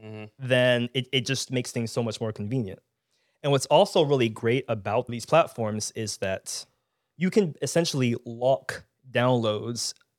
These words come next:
Speaker 2: until they pay. So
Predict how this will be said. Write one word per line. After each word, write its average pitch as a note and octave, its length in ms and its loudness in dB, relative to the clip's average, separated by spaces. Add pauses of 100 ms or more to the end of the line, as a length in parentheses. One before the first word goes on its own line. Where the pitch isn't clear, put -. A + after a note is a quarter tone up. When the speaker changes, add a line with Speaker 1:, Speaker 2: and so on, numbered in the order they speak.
(120)
Speaker 2:
until C3 560 2
they A2 160 -2
pay. - 460 -8 (580)
So A2+ 680 2